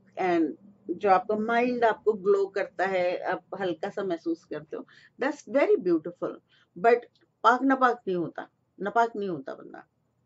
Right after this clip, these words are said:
मैं फिर बता देती हूँ कि नापाक सिर्फ अपनी हरकतों से होता है और अपनी सोच, पहले तो सोच आती है, फिर बंदा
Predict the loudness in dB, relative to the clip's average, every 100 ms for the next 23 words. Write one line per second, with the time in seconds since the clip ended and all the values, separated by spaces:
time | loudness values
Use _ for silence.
0 | _ _ _ _ _ _ _ _ _ _
1 | _ _ _ _ -6 0 4 4 4 2
2 | 2 0 -10 -12 -8 -6 -6 -4 -2 -2
3 | -4 -10 -6 -6 -6 -12 -8 -8 -10 _
4 | _ _ _ -2 -2 0 0 0 0 0
5 | 0 -2 -6 -8 _ _ _ _ -10 -8
6 | -8 -10 -6 -6 -6 -10 -20 -20 _ 0
7 | 4 4 2 0 2 2 2 -2 -2 -6
8 | -8 _ _ _ _ -4 -2 -2 -4 -2
9 | -4